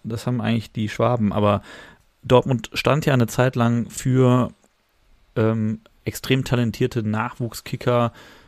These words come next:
äh, die schon einen Schritt weiter waren und die in Dortmund dann irgendwie ihre Möglichkeit bekommen haben, mal ein, zwei Saisons Richtung internationales, äh, Topniveau sich einzuspielen, ne?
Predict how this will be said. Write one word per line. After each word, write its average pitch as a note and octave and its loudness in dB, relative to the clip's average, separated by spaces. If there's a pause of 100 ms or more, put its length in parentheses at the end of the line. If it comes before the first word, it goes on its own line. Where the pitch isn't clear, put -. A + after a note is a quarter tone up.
(240)
äh, A#2 -12
die A2 -2
schon A2 0
einen A2 0
Schritt - -4
weiter G#2+ 4
waren F#2+ 0
und G2 -4
die G#2 -4
in G#2 0
Dortmund A2 0
dann G2+ 0
irgendwie G#2+ -2
ihre G#2 0
Möglichkeit G#2+ 0
bekommen G#2+ -2
haben, F#2+ 0
mal G2 -2
ein, G#2 -4
zwei G#2 -4
Saisons G2+ -2 (540)
Richtung G#2 2
internationales, G#2+ -2 (100)
äh, G2+ -2
Topniveau G2 0
sich G2 -8
einzuspielen, G2+ -4
ne? C3 0